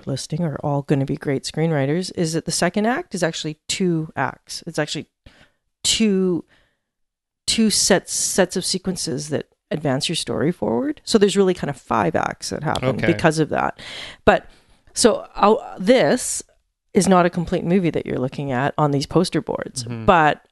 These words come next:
Speaker 1: I had to write down generally structurally what I was doing,
Speaker 2: Mm-hmm.
Speaker 1: and now I'm gonna leave it. I'm going on vacation for a couple weeks. I'm not even gonna think, I'm, I'm gonna think about it in that low back burner way,
Speaker 2: Mm-hmm.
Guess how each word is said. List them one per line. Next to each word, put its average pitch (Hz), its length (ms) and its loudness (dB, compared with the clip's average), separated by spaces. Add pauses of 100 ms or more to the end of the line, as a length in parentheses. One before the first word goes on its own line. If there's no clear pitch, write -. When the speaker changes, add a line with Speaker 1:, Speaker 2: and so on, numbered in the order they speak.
Speaker 1:
I 180 80 2
had 196 380 2
to 190 100 4
write 165 300 4
down 147 520 2
generally 160 640 2
structurally 156 680 -2
what 143 160 0
I 120 80 0
was 143 160 -4
doing, 139 480 -2 (340)
Speaker 2:
Mm-hmm. 110 200 -14 (180)
Speaker 1:
and 170 120 2
now 139 140 0
I'm 113 140 -2
gonna 160 220 -2
leave 214 260 -2
it. - 200 -12 (320)
I'm 156 180 0
going 156 220 -4
on 151 140 2
vacation 170 500 -2
for 143 120 -4
a 131 60 -4
couple - 280 -8
weeks. - 340 -8
I'm 156 140 0
not 160 220 2
even 156 140 0
gonna 143 100 -2
think, 208 340 -2
I'm, 208 220 4
I'm 247 120 6
gonna 269 140 6
think 285 240 0
about 208 180 6
it 180 140 6
in 175 180 4
that 165 240 4 (380)
low 180 760 6
back 175 420 2
burner 170 500 6
way, 160 420 4 (120)
Speaker 2:
Mm-hmm. 120 280 -6